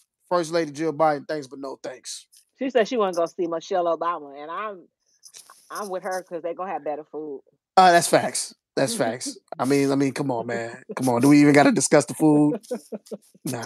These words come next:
Speaker 1: we, we ain't, we ain't gotta do that. Nah, we ain't gotta do that. But yeah, so I, I am very happy for Angel Reese. Shout out to the L S U Tigers. They played phenomenal. Um,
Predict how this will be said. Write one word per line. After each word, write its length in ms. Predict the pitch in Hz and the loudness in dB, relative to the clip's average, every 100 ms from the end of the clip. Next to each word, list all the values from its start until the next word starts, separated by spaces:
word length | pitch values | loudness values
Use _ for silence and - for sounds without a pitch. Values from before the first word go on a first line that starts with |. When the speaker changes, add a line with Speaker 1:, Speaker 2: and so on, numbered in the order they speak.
| 131 | -4
Speaker 1:
we, 160 | 135 | -2
we 140 | 127 214 | 0 0
ain't, 220 | 214 127 | 0 0
we 80 | 143 | 0
ain't 100 | 131 | -2
gotta 160 | 113 - | -6 -10
do 60 | |
that. 200 | 113 110 - _ - | -10 -12 -14 _ -4
Nah, 140 | 139 123 | -2 -2
we 60 | |
ain't 100 | 120 | -6
gotta 80 | 101 - | -10 -14
do 20 | |
that. 160 | - - - - - - - - - - | -16 -18 -20 -18 -18 -20 -20 -20 -18 4
But 120 | 175 208 | 8 8
yeah, 160 | 196 | 6
so 500 | 165 185 170 156 151 - | 6 6 8 6 6 6
I, 160 | 175 180 | 6 8
I 160 | 190 | 6
am 140 | 196 185 | 6 4
very 240 | 190 180 | 2 2
happy 380 | 175 170 165 170 | 2 2 2 -6
for 200 | 175 156 156 | -6 -6 -4
Angel 300 | 160 151 151 | -6 -6 -6
Reese. 260 | 156 147 | -6 -6
Shout 180 | - 151 | -4 -4
out 120 | 147 | -4
to 100 | 160 | -8
the 100 | 143 | -10
L 140 | 143 143 | -10 -10
S 140 | 135 | -12
U 100 | 139 | -12
Tigers. 340 | 143 139 139 | -8 -8 -6
They 120 | 135 143 | -10 -8
played 240 | 147 135 | -8 -10
phenomenal. 580 | 131 135 135 131 135 135 _ _ _ _ | -8 -6 -4 -4 -8 -10 _ _ _ _
Um, 540 | 156 160 156 151 139 | 4 6 6 2 -6